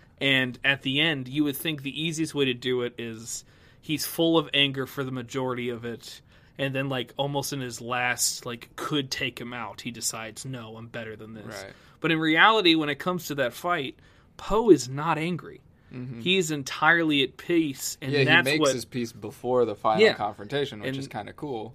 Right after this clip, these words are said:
Speaker 1: And hilariously enough, it, Shen gets pissed off
Speaker 2: <laughs>
Speaker 1: because he's so peaceful and mature when it comes to that whole thing.
Speaker 2: Yeah.
Speaker 1: And, like, in the first one, it has great moments where it's, like, in the first one, there's that whole, like, uh,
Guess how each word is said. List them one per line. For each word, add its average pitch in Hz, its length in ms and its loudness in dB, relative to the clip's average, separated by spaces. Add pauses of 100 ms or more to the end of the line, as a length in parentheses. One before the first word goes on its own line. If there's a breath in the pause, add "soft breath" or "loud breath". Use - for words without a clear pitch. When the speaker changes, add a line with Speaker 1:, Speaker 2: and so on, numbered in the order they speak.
Speaker 1:
And 147 140 2
hilariously 165 580 6
enough, 170 380 0
it, - 180 -14
Shen 208 520 2
gets 135 260 -6
pissed - 400 -4
off 123 220 -6
Speaker 2:
<laughs> - 40 -8
Speaker 1:
because 135 320 0
he's 143 160 -6
so 139 260 -2
peaceful 135 580 -8
and 120 100 -10
mature 151 440 2
when 127 140 -2
it 117 120 -10
comes 123 340 -10
to 123 60 -8
that 110 140 -8
whole 117 200 -8
thing. 131 480 -8 (140)
Speaker 2:
Yeah. 98 200 -14 (480 soft breath)
Speaker 1:
And, 175 160 -2
like, 185 160 0
in 180 80 6
the 175 80 0
first 240 320 0
one, 165 160 2
it 139 80 0
has 135 240 -2 (340)
great 135 300 -2
moments 127 460 -8
where 131 100 -4
it's, 120 140 -8
like, 123 240 -4
in 143 80 -8
the 135 80 -8
first 180 300 -2
one, 131 320 -2 (380 soft breath)
there's 139 240 0
that 135 140 0
whole, 131 380 -4
like, 104 420 -8 (420 loud breath)
uh, 101 340 -10